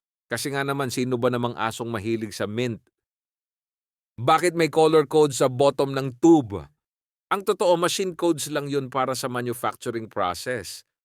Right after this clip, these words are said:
Wala yung kinalaman sa ingredients. O ayan ha, wala kang dapat ikaworry sa kulay sa ilalim ng tube.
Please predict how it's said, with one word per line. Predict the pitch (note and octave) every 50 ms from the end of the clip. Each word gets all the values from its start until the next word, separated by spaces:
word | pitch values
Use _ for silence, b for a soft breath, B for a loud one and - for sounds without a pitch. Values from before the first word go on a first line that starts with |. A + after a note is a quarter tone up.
| _ _ _
Wala | - A2 A#2+ C3 C3 B2+
yung | C3 C3 C3 B2
kinalaman | A#2+ C3 A#2+ A#2 A2+ A#2 A2+ A2+ A2+ A#2 A#2+ A#2
sa | - B2+
ingredients. | G#2 G#2 G#2+ F#2+ G2+ G#2 F#2+ F2+ F2+ A2 G#2 F#2 E2+ D#2 - - - - _ _ _ _ _ _ _ _
O | - A2 A2+ -
ayan | G#2 A2+ A2+ A2+ G#2 G2
ha, | G#2+ A#2 A2+ F#2 D#2 _ _ _ _ _ _ _ _ _ _ A2
wala | B2 C3+ C#3+ C3+
kang | B2 C#3 C#3+ C3+
dapat | C3 C3 B2+ B2+ C3 C3 - C3
ikaworry | A#2+ B2+ B2+ B2 B2 B2 B2 B2 B2+ A#2
sa | - B2
kulay | - - B2 A#2+ A#2 A#2 A#2 A#2
sa | A2+ - - G#2+
ilalim | A2+ A2+ G#2+ A2 A2+ A2+ A2+ A2+ A2
ng | A2 G#2 G#2 F#2+ -
tube. | - C3+ C3+ B2 G#2+ F2